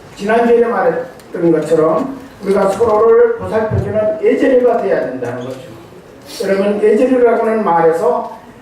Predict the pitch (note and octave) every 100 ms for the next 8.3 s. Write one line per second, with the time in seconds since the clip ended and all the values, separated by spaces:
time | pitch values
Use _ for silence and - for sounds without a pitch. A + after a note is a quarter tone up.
0 | - - F#3+ G#3+ G3 E3+ D#3+ C4 - -
1 | C#4+ A#3+ A#3 A3 F#3+ F3+ F3 D#3+ C#3+ A2
2 | - - - - - - - - - -
3 | - - - - G3 A3 A#3+ B3 B3 A3
4 | A3 B3+ B3+ A#3+ A#3+ A#3+ A#3+ A#3+ G3+ F3
5 | E3 D#3 F3+ E3 - C#4 B3+ B3 A#3 A3+
6 | - D#3 - C#4+ C#4 C4 C4 - E4+ F4+
7 | E4 D#4 B3+ - G#3 G#3 F#3+ - - A#2
8 | A#2+ -